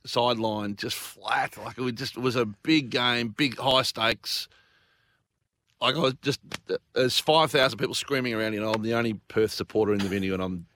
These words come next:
I'm no good. And I think, what else could go wrong? And then I see the Tassie coach, Scott Roth,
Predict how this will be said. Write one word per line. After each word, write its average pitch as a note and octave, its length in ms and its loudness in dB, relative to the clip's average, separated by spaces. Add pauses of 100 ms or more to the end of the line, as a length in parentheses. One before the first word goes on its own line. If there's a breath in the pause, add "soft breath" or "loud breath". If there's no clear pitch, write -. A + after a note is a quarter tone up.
(240)
I'm G2 180 -8
no G2+ 180 -2
good. F#2 200 0
And G2 100 0
I G2+ 40 0
think, A#2+ 180 -4
what D3 120 6
else C3+ 120 6
could G2+ 160 -10
go G#2+ 100 6
wrong? G#2 160 4
And B2 80 2
then E3 80 4
I G3 40 6
see F3 160 2
the C3 120 4 (300)
Tassie D#3 360 0
coach, - 440 -2 (380 soft breath)
Scott - 440 2
Roth, G#2+ 400 0